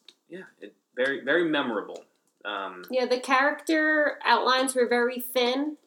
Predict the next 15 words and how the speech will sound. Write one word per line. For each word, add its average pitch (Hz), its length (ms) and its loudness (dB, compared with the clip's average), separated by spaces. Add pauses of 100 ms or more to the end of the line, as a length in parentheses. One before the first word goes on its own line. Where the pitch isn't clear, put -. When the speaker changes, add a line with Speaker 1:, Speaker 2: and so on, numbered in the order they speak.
(160)
Speaker 2:
very, 233 320 4
like, 208 240 2
Kyoto 226 360 0
Animation-esque, 208 960 0
very, 190 300 2
like, 180 300 0
uh, 185 520 4 (1600)
Liz 277 240 4
and 277 120 2
the 240 40 4
Bluebird. 247 680 2 (200)
I 247 100 -2
kinda 254 300 0
got 262 240 2
that - 260 0